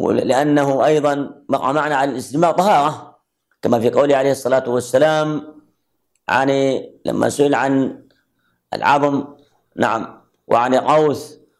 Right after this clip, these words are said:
فقال: "إنهما لا يطهران"، فدل على أن غيرهما يطهر. آه،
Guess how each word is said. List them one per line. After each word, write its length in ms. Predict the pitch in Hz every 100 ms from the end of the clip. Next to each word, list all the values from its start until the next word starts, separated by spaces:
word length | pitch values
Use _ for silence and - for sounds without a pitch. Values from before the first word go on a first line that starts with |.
| _
فقال: 340 | - - 151 147
"إنهما 460 | 156 165 165 170
لا 120 | 175
يطهران"، 540 | 180 180 165 170 202 123 - - _ _ _ _ _
فدل 380 | - 139 165 160
على 300 | 143 147 147
أن 140 | 160
غيرهما 920 | 147 139 143 156 147 156 180 - - - _ _ _ _ -
يطهر. 720 | 127 156 120 104 127 - - - - _ _ _ _ _ _ _ _ _ _ _ _ _ _ - - - - - - _ _ -
آه، 600 | 151 156 156 131 101 82